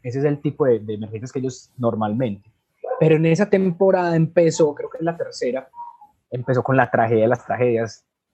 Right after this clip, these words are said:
Hay algo debajo de Los Ángeles que sale, como que, se, no sé si se acuerdan de Volcano, esa película con Pierce Brosnan, que es, <laughs> es un volcán que está bajo la ciudad y, y siempre es en erupción total.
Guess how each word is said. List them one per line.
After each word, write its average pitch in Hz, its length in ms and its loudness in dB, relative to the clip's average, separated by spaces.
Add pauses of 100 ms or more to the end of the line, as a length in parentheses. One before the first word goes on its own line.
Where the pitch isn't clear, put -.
(140)
Hay 131 180 0
algo 156 280 2
debajo 131 400 2
de 120 60 2
Los 120 180 -2
Ángeles 131 600 -4
que 117 140 -8
sale, 147 460 0
como 131 200 -6
que, 127 140 -8
se, 117 220 -16
no 127 200 -8
sé 143 120 -2
si 160 80 6
se 135 260 0
acuerdan 131 260 0
de 156 60 6
Volcano, 131 500 4
esa 151 160 2
película 123 720 0 (260)
con 127 200 -6
Pierce 123 240 -2
Brosnan, 143 580 2
que 127 320 0
es, 113 340 -8
<laughs> 135 80 -6
es 131 160 -4 (200)
un 139 140 -4
volcán 151 440 2
que 151 80 2
está 151 220 2
bajo 135 160 4
la 120 120 0
ciudad 123 320 0
y, 135 120 2
y 127 760 -2
siempre 123 460 -6
es 135 80 -2
en 139 120 -4
erupción 120 500 -14
total. 143 340 -6